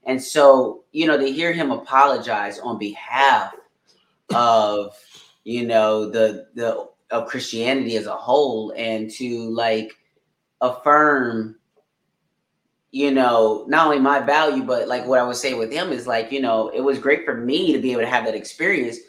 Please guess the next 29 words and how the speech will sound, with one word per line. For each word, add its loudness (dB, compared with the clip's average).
but 6
I, 6
I, 6
it's 0
my 2
wish 0
and -6
hope -2
that 2
more 4
queer -2
and -6
trans -4
people -6
experience 0
what 4
I'm 4
experiencing, -6
not 0
just -14
because -6
I'm -8
famous -4
and -8
people -12
wanna -8
talk -4
to -8
me, -10